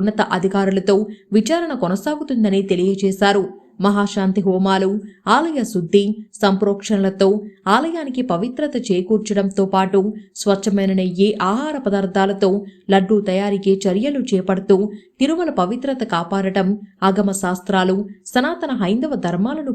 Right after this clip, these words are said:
పాటించడమే తమ ప్రభుత్వ ప్రధాన లక్ష్యమని మంత్రి ఆనం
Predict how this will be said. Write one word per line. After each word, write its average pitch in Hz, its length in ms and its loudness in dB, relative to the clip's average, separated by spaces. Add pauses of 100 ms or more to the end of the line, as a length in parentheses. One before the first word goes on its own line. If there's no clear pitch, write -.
పాటించడమే 202 640 0 (380)
తమ 311 240 -2
ప్రభుత్వ 247 460 0
ప్రధాన 185 300 -4 (140)
లక్ష్యమని 202 500 0 (420)
మంత్రి 262 260 0 (160)
ఆనం 220 180 2